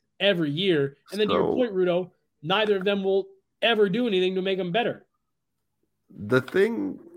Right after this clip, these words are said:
Speaker 2: that Poile used to be really good at was somehow magicking Nashville's guys into staying on insanely cheap contracts.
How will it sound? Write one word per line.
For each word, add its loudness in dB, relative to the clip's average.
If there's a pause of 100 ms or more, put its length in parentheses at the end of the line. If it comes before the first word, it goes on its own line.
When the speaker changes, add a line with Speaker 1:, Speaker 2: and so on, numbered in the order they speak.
(340)
Speaker 2:
that 0
Poile 2
used -4
to 2
be 0
really 0
good -4
at -4
was -6
somehow 0
magicking -4 (380)
Nashville's -4
guys -2
into -6
staying -4
on -6
insanely -6
cheap -10
contracts. -12